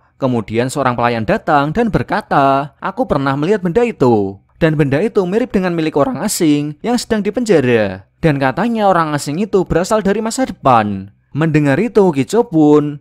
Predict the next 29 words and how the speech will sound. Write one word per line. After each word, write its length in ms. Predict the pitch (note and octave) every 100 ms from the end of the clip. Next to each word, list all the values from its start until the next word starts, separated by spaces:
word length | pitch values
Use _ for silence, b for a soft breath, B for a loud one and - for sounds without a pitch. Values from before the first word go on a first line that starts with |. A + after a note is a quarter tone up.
| -
langsung 400 | E3+ F#3+ B3+ A#3
ingin 260 | C#3+ C#3
menemui 460 | D#3 C#3+ D#3 A3 A3
orang 160 | G#3 A3
tersebut. 880 | B3 A3 - C3 A#2+ G#2+ G2+ _
Sesamanya 560 | - D#3 D#3+ C#3+ E3 G#3
Kicho 240 | G#3 E3
di 160 | B2 A2+
sana, 640 | E3 G3+ C3+ B2 B2 A#2+ -
ia 160 | F#3 A3+
melihat 340 | F3+ A#2+ B2+ C3
orang 240 | B2+ B2+
asing 240 | A#2+ B2+ D3
itu 320 | G3+ E3 C#3
sedang 320 | - G#3+ G3+
meringkuk 480 | C#3+ E3+ G3+ D#3+ C#3+
di 80 | C3+
dalam 240 | F3+ G#3+
penjara. 720 | A3+ A3 D3 A2+ G#2+ F#2+ F#2+ _
Terlihat 400 | D#3+ B2 A#2 B2+
sebuah 400 | - A2+ A#2+ F#3
H 100 | -
P 140 | D3+
miliknya 720 | C3+ C3 F#3 F3+ C#3+ C3+ C3+ -
mirip 320 | D3 F3 A3+ A#3
dengan 240 | F3+ D#3+
yang 100 | D3
dimiliki 460 | B2 B2+ G3 F3+ E3+
Saburo. 720 | A#3 F3+ B2 A2+ G2 F#2+